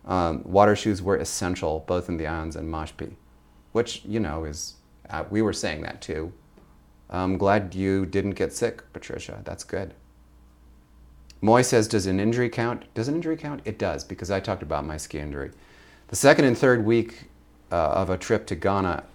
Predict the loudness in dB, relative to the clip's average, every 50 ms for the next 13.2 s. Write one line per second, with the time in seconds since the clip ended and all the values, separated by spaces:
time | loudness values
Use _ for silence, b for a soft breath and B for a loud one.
0 | -20 -20 -20 -20 -10 -4 -4 -4 -4 -4 -2 2 2 4 4 4 4 2 0 -2
1 | -6 -8 -8 -6 -4 -2 -2 -2 -2 -2 -2 0 0 0 -2 -2 -4 -4 -4 -4
2 | -8 -10 -8 -6 -4 -4 -4 -6 -6 -10 -14 -12 -12 -12 -12 -12 -14 -18 -18 -20
3 | -18 -12 -10 -8 -8 -8 -8 -8 -8 -8 -8 -10 -12 -14 -20 -20 -20 -20 -20 -20
4 | -20 -20 b b b b b b b b 2 4 6 6 6 6 4 6 8 8
5 | 8 8 4 0 2 2 0 2 2 0 0 0 2 2 2 2 2 2 0 0
6 | -2 -2 -2 -2 -4 -4 -2 0 0 2 2 0 0 0 2 2 4 2 0 -2
7 | -6 B B B B B B B -8 -4 -4 -2 -2 -2 -2 -4 -6 -6 -2 0
8 | 0 0 0 -2 -4 -4 -4 -4 -6 b b b b b b -12 -10 -10 -6 -2
9 | -2 -2 0 2 2 2 2 2 0 -6 -8 -4 -4 -6 -6 -6 -8 -6 -4 -2
10 | -2 -2 -2 -2 -2 -2 -2 -4 -4 -4 -4 -6 -8 -4 -2 0 0 0 0 -4
11 | -4 -6 -8 -6 -4 -4 -4 -6 -10 -12 -10 -10 -10 -10 -12 -16 b b b b
12 | b b b b b b b b b b b b b b _ _ _ 2 4 4
13 | 4 2 0